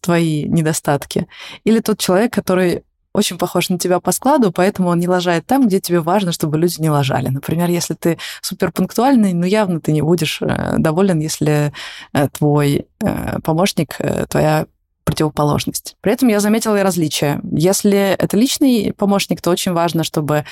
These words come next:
он или она были согласны на ненормированный график, потому что личные задачи случаются только не в рабочее время.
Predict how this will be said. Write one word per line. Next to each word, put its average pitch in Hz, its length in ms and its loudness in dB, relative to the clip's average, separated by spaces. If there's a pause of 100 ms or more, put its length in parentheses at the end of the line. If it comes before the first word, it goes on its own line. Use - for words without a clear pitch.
(280)
он 160 300 2 (100)
или 151 180 2
она 160 240 2
были 147 220 0
согласны 156 520 0
на 143 260 4
ненормированный 143 580 2
график, - 480 -2
потому 143 280 -2
что - 300 -2
личные 190 560 0
задачи 226 460 0
случаются 196 540 0
только 196 260 0
не 170 80 2
в 160 60 -2
рабочее 156 400 0
время. 135 340 -2